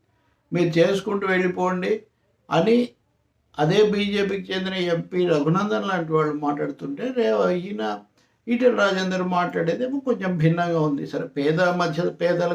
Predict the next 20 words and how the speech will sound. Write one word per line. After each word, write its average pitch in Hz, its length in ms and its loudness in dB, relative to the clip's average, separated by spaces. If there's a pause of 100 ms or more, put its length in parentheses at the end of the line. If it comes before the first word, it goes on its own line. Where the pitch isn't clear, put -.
గురించి 170 360 -2
ఆయన 165 200 -6
అంటున్నారు, 160 520 -4 (680)
ఓకే, 165 520 2
ఆయన 170 280 2
కూడా 165 260 2
గతంలో 160 500 2
ఉన్న 156 160 0
నేపథ్యాన్ని 147 760 -4
బట్టి. - 300 -16 (540)
కానీ 285 200 6
ఏదో 269 320 6
సామెత 240 500 2
చెప్పినట్టు 220 400 2
ఉరి 196 260 0
ఉరిమి 208 420 -2
దేని 185 240 0
మీదో 196 220 -6
పడింది 180 360 -4
అన్నట్టుగా 175 800 -2